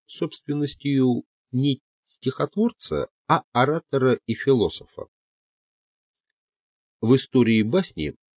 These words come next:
можно заметить три главные эпохи.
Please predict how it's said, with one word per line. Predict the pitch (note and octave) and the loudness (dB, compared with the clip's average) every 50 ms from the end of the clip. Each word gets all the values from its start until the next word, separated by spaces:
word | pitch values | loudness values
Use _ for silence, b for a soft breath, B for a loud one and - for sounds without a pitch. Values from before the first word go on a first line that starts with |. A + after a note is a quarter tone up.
| _ _ _ _ _ _ _ _ _ | _ _ _ _ _ _ _ _ _
можно | - B2+ F3 A3 A3 G3 F#3 F3+ E3+ C#3 - - | -2 0 2 2 2 2 0 0 -2 -2 -2 -4
заметить | A2 G#2+ C3 C#3 D#3 F3 E3 - - D#3 - - - _ _ | 0 2 2 2 2 0 -2 -2 -4 -4 -4 -6 -12 _ _
три | _ - B2 C3 C3 B2+ - - | _ 0 2 2 2 0 -2 -4
главные | A#2+ G#2+ A#2 A#2+ A#2 G#2+ G2+ G2+ G#2 A2 A#2+ | -4 0 2 2 2 2 0 0 0 -2 -2
эпохи. | C3 - - G2 E2 - - - - - | -4 -2 -2 -2 -2 -4 -8 -14 -16 -16